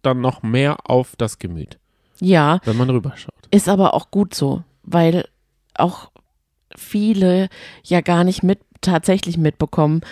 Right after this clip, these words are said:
Speaker 2: wie die Paare untereinander sind in Spielen, wie gemein sie teilweise sind. Das war auch damals in der letzten Staffel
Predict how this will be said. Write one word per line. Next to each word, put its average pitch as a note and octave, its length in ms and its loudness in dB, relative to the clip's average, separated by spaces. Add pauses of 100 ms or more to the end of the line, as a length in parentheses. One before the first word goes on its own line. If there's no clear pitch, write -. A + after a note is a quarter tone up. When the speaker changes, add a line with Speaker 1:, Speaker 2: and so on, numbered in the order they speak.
(240)
Speaker 2:
wie F3 380 -2
die F#3 100 2
Paare F3+ 360 0
untereinander D#3+ 880 2
sind E3 500 0 (320)
in E3 160 2
Spielen, C#3 560 0
wie D3 80 -6
gemein D#3+ 420 2
sie D#3+ 100 -4
teilweise C#3 480 -6
sind. C#3+ 200 -4
Das D3+ 140 -6
war E3 160 -2
auch D#3 100 -4
damals E3 480 0
in - 60 -4
der D3+ 100 -2
letzten D#3 380 -6
Staffel C#3 420 -4